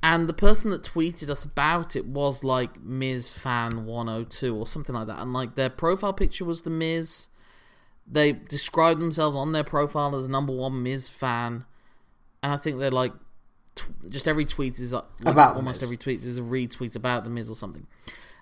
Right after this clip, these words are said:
Speaker 1: And I find that so fascinating that people out there will define themselves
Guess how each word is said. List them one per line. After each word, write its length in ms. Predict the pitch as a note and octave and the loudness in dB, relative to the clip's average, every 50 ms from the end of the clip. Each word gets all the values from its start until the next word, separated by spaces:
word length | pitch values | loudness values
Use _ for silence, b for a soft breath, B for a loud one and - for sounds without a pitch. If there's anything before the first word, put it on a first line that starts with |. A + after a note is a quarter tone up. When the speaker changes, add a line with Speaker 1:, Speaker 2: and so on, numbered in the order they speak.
| B | B
Speaker 1:
And 100 | B F3 | B -4
I 20 | F#3+ | -2
find 240 | F#3+ - A#3 B3+ C4 | 0 2 2 2 2
that 120 | G3+ - | 0 -2
so 160 | - - A3 G3+ | -2 -2 -2 -2
fascinating 680 | G3+ - F3 F3+ - - F3 D3 C3+ B2+ - C3 B2+ | -2 -2 -4 -4 -4 -4 -4 -4 -4 -4 -6 -8 -8
that 100 | B2+ B2+ | -8 -6
people 320 | - D#3 D3 D3 D3+ C#3 | -4 -4 -4 -4 -2 -2
out 200 | C#3 C3 B2 G2+ | -2 -2 -2 -2
there 300 | B2 C3 B2+ B2 A#2+ A#2 | -2 -2 -2 -2 -2 -4
will 360 | F#2+ A#2 C3+ C3 B2+ B2 A#2+ | -6 -6 -6 -4 -4 -4 -4
define 380 | A#2 B2 - - D3 D3 D#3+ D#3+ | -6 -8 -6 -4 -2 -2 -2 -2
themselves 840 | C#3+ B2+ A#2+ - - B2 A#2 A#2 A2+ A2 G#2+ C3+ - - - - | -4 -4 -6 -6 -6 -6 -4 -4 -6 -8 -8 -6 -6 -6 -6 -8